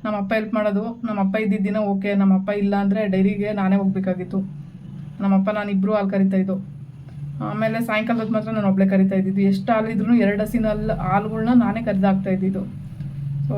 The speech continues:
ಅದೆಲ್ಲ ಒಂಥರ ನೆನಪು, ಚೆನ್ನಾಗಿದೆ. ಹಾಲೆಲ್ಲ ಕರೆದಿದ್ದು, ಮಾಡಿದ್ದು ಎಲ್ಲ.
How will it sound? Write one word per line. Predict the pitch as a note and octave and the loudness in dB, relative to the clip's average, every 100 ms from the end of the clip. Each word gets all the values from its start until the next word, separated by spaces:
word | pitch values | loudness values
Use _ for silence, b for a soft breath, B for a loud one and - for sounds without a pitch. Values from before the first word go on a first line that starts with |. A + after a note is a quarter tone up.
| G#3 | 0
ಅದೆಲ್ಲ | G3+ A3 | 2 6
ಒಂಥರ | A#3+ A#3+ A3+ | 8 8 6
ನೆನಪು, | A#3+ G#3 G#3+ - G#3+ | 4 4 -2 -4 -2
ಚೆನ್ನಾಗಿದೆ. | G#3+ G3+ G#3 G3 F#3+ | -2 -2 -2 0 4
ಹಾಲೆಲ್ಲ | G3 F#3 G3+ G#3+ G#3 | 4 2 0 0 -2
ಕರೆದಿದ್ದು, | G3+ G3+ G3 G3 F#3+ G3 | 0 2 4 2 2 2
ಮಾಡಿದ್ದು | G3 G3 G3 F#3+ | 4 4 4 4
ಎಲ್ಲ. | G3 F#3 | 6 6